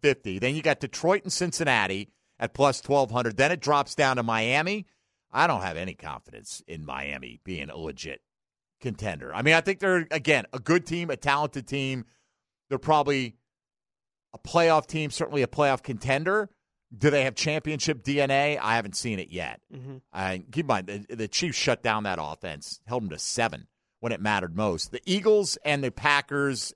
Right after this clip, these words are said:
Speaker 1: and the Cowboys all at plus two thousand, and then you get the Texans.
Speaker 2: Yeah.
Speaker 1: The
Speaker 2: I'm
Speaker 1: Texans, plus twenty-two hundred.
Speaker 2: <laughs> Yeah, I'm looking at Mahomes, by the way, just in his career.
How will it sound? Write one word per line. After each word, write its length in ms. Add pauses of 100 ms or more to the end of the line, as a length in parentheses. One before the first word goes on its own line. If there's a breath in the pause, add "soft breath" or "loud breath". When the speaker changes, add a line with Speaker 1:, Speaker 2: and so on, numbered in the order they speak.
Speaker 1:
and 220
the 60
Cowboys 640
all 240
at 120
plus 320
two 180
thousand, 400
and 140
then 120
you 100
get 160
the 80 (280)
Texans. 360
Speaker 2:
Yeah. 140 (680)
Speaker 1:
The 80
Speaker 2:
I'm 160
Speaker 1:
Texans, 500
plus 180
twenty-two 460
hundred. 360
Speaker 2:
<laughs> 40
Yeah, 180 (140)
I'm 180
looking 280
at 260
Mahomes, 640
by 120
the 60
way, 180
just 300
in 60
his 160
career. 540